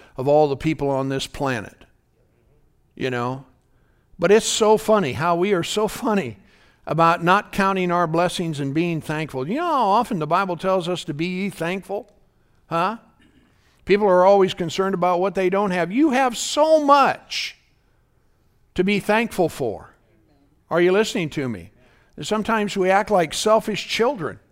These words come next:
you know. <laughs> I probably better ask you again. You still glad you came? Yeah, amen. Count your blessings.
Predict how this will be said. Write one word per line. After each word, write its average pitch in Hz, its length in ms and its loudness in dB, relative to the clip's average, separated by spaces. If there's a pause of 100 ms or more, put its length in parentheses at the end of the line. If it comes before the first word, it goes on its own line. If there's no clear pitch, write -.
(640)
you 143 160 -6
know. 170 320 -4 (1600)
<laughs> - 0 -
I 170 120 -4 (3000)
probably - 260 -6
better - 280 -6
ask - 300 -6
you 120 80 -6
again. 139 300 -8
You 104 100 -8
still 135 220 -8
glad 143 300 -6
you 143 60 -12
came? 185 300 -10 (1120)
Yeah, - 280 -14
amen. 175 500 -10 (680)
Count 269 340 -4
your 220 120 2
blessings. 147 840 0